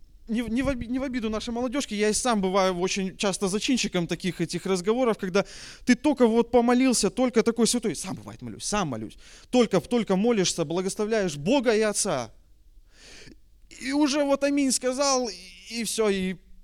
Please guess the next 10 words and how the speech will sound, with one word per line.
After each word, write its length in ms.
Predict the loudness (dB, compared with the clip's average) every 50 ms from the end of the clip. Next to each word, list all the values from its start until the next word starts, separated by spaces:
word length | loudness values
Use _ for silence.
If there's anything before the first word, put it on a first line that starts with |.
| -20 -20 -20 -20 -20 -20 -20 -20 -20 -20 -20 -20 -20 -20 -20 -20 -18 -14
там 240 | -14 -14 -14 -14 -18 -18 -18 -18 -18 -18 -18 -16 -14 -14 -14 -14 -14 -16 -12
пошёл. 380 | -8 -6 -4 -4 -4 -6 -8 -12 -18 -20 -20 -20 -20 -20 -20 -20 -20 -20 -20 -20 -20 -20 -20 -20 -20 -20 -20 -20 -20 -20 -20 -20 -20 -20 -20 -20 -20 -20 -20 -20 -20 -20 -20 -20 -20 -20 -20 -20 -20 -10 -4
Как 180 | -4 -4 -2
бы 100 | -2 -4
смешно 420 | -4 -4 -4 -4 -6 -4 -4 -4 -2
ни 120 | -2 -2
звучало, 500 | -4 -4 -4 -4 -2 0 0 2 0 0
но 140 | -4 -4 -6
это 140 | -6 -6 -6
так. 280 | -4 -4 -4 -4 -6